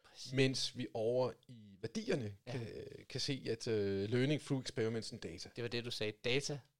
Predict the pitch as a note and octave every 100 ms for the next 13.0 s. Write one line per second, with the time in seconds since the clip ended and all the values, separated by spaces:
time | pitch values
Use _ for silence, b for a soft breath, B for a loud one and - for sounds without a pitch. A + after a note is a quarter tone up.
0 | _ - A2 G#2 G#2+ C3 D#3+ - C3 -
1 | C#3 A#2 F#2 G2+ C3 D3 C#3+ B2 C#3 D#3
2 | F3 G#3+ - D3 D3+ D#3 B3 B3 G3+ F3+
3 | F#3+ D3 C#3+ D#3 - F#3 F3+ - - -
4 | - A3+ - - D#3 E3+ - E3+ E3+ G3+
5 | E3+ D3+ C#3 C#3 D3+ - - C#3 C#3+ B2+
6 | C3+ b b b b b b b b -
7 | B2+ E3+ B3 B3 - F#3 D#3+ - D#3+ C#3
8 | C3 G2+ F2+ A2 - _ _ _ _ -
9 | E3+ C#3+ - E3+ - _ _ _ _ _
10 | _ _ _ - D3 D3 D3 D3+ G3+ D#3+
11 | C#3 C#3 C3 C#3+ C#3 C#3 - G3 - D#3+
12 | C#3 D3 E3+ - D#3+ C3 C#3+ B2+ A2